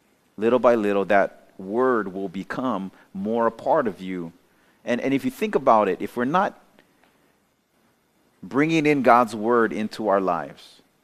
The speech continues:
yeah, we talked about this, uh, two weeks ago. We're listening to other voices, yeah?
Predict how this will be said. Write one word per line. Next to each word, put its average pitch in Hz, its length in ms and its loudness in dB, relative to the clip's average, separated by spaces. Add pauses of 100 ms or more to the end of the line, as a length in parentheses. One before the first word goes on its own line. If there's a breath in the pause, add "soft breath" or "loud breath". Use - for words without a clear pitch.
(460)
yeah, 95 120 -4
we 101 140 -4
talked - 240 0
about 110 280 2
this, - 500 -4 (420)
uh, 90 340 -4
two 135 160 -2
weeks 123 300 -4
ago. 80 280 -10 (2250)
We're 110 120 0
listening 139 420 0
to 117 140 -4
other 104 160 2
voices, 92 600 -8
yeah? 107 160 -4